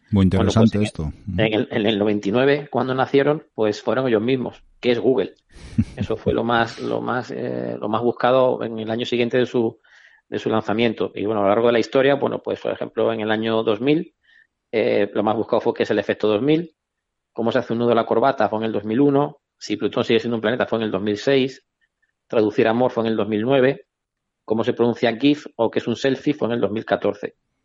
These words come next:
Speaker 2: Ya en el dos mil dieciocho, más cercano que en el tiempo, pues World Cup.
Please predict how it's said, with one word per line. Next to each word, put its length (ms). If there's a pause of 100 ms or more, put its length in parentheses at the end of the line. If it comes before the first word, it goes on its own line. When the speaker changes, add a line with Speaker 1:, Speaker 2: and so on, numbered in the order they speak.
(260)
Speaker 2:
Ya 120
en 60
el 100
dos 100
mil 180
dieciocho, 440
más 160
cercano 360
que 120
en 80
el 100
tiempo, 360
pues 240
World 340
Cup. 180